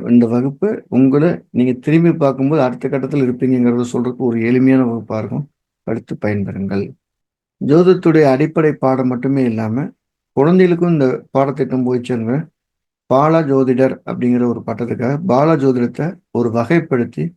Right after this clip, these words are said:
குழந்தைகளுக்கு புரியுற மாதிரி ஒரு சிலபஸ் தயார் பண்ணி வச்சிருக்கிறேன். அது வரப்போற மே இரண்டாம் தேதி காலையில ஆன்லைன்ல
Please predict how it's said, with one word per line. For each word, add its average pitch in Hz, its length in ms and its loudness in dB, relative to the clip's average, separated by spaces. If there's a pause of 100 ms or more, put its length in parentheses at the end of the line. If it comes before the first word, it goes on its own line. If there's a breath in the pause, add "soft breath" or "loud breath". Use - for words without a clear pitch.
(460)
குழந்தைகளுக்கு 180 520 4
புரியுற 135 380 0
மாதிரி 135 260 0
ஒரு 120 100 -2
சிலபஸ் 123 440 -4
தயார் 113 200 -2
பண்ணி 113 140 -2
வச்சிருக்கிறேன். 120 500 -6 (1000)
அது 131 180 2
வரப்போற 127 460 0
மே 131 180 4 (100)
இரண்டாம் 135 420 0
தேதி 120 220 -2
காலையில 117 540 -4 (840)
ஆன்லைன்ல 131 520 2